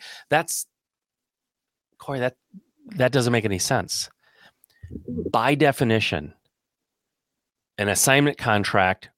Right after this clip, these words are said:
removes you from being responsible for the purchasing of the property. That is, that is literally the only purpose of an assignment contract, is to assign ownership.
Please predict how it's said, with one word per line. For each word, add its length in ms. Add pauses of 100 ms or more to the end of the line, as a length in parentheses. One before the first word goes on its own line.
removes 720
you 300 (500)
from 320
being 320
responsible 920
for 220
the 80
purchasing 720
of 100
the 60
property. 680
That 180
is, 120 (360)
that 100
is 140
literally 1080
the 220 (140)
only 680 (360)
purpose 600 (220)
of 140
an 60
assignment 600
contract, 680 (340)
is 220
to 480
assign 1040 (1300)
ownership. 440